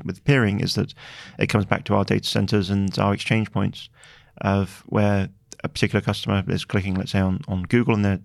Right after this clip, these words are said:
downloading a YouTube video. To watch that YouTube video, to have that five G experience,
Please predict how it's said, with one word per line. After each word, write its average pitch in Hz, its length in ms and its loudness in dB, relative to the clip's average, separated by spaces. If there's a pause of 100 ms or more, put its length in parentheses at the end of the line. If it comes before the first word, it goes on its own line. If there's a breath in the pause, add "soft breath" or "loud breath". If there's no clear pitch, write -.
downloading 101 420 2
a - 20 4
YouTube 120 260 0
video. 98 220 0 (720 loud breath)
To - 120 -4
watch 107 200 0
that 104 180 0 (120)
YouTube 110 300 2
video, 101 400 2 (200)
to 107 60 2
have 113 260 4
that 104 140 0
five 110 220 2
G 104 100 0
experience, 101 600 0